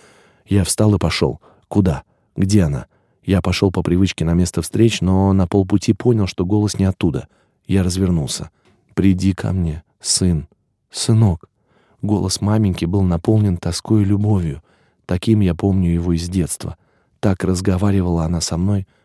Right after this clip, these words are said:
когда я был совсем маленьким мальчиком. Я любил этот голос. Когда-то он был самым родным и близким для меня. Я шел на этот голос,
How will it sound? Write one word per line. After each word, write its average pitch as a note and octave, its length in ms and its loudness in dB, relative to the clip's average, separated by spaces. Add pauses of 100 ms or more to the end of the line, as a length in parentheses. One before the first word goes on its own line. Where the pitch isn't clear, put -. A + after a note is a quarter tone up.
когда F#2+ 280 -4
я G2 60 2
был G2+ 140 0
совсем - 400 -2
маленьким A2 480 0
мальчиком. E2+ 600 -4 (1300)
Я F#2+ 220 0
любил F2+ 400 2
этот C2+ 220 -6
голос. C2 400 -6 (320)
Когда-то G2 380 2
он F#2+ 80 4
был F#2+ 120 2
самым G2 380 4
родным F2+ 340 4
и E2+ 60 4
близким F2+ 380 0
для D#2+ 120 -2
меня. C#2 320 -6 (240)
Я F#2+ 160 0
шел F2+ 220 2
на E2+ 160 2
этот D#2+ 180 -6
голос, C#2 380 -8